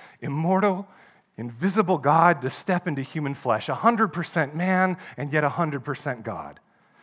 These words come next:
and die a death he did not deserve on our behalf so that the wrath of a holy God would be poured out on him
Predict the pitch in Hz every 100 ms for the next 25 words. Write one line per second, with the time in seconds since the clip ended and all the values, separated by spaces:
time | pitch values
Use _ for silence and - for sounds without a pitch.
0 | _ _ _ _ _ 127 135 165 151 226
1 | 220 165 135 170 180 - 202 220 202 202
2 | 170 185 151 143 120 113 151 185 214 226
3 | - _ _ - - 156 156 151 196 240
4 | 190 156 156 170 185 190 - - - 190
5 | 160 147 147 131 135 196 220 240 208 -
6 | - - 135 131 - 226 240 240 151 170
7 | 151 156 165 156 - - 139 143 139 -
8 | 202 190 175 147 131 - - 254 156 104